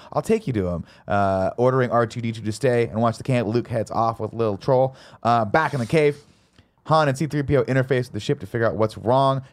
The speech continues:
Turns out, uh, it's the negative power coupling. It's always the negative power coupling. Probably the first thing you should look for. Uh, reminds me of the time my car's A C went out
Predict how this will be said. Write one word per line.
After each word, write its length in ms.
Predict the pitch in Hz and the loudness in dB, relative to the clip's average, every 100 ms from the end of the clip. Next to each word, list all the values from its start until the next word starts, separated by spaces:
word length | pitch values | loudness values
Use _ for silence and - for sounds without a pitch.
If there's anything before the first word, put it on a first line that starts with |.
| - | -2
Turns 260 | 147 131 | 0 4
out, 280 | 156 156 - _ - | 4 2 0 _ 0
uh, 160 | 127 123 | 2 4
it's 140 | 131 | 0
the 100 | 135 | 0
negative 420 | 127 127 131 127 | 0 2 2 0
power 280 | - 107 98 | 0 2 2
coupling. 460 | 98 92 92 82 82 _ _ - | 0 -2 -2 -6 -8 _ _ -12
It's 100 | 104 - | -8 0
always 360 | 110 107 104 | 0 2 -2
the 80 | 92 | -4
negative 360 | 90 90 85 85 | -6 -4 -6 -8
power 240 | 85 80 | -6 -6
coupling. 460 | - 80 - 82 82 _ _ | -6 -10 -12 -12 -12 _ _
Probably 240 | - 151 165 | -2 0 0
the 60 | |
first 280 | 135 156 131 | -2 -4 -4
thing 120 | 151 | -6
you 60 | 143 | -6
should 140 | - | -6
look 120 | 147 - | -8 -8
for. 240 | - - - - | -8 -8 -10 -2
Uh, 200 | 117 120 | 2 4
reminds 360 | 123 139 160 156 | 4 2 2 0
me 80 | 151 | 0
of 40 | |
the 120 | 139 | 0
time 340 | 160 156 156 156 - | 0 2 0 -2 -4
my 100 | 127 | -2
car's 280 | 127 147 120 | 2 2 2
A 160 | 127 143 | 0 0
C 180 | 156 | 0
went 200 | 131 107 | 2 2
out 220 | 101 104 | 4 2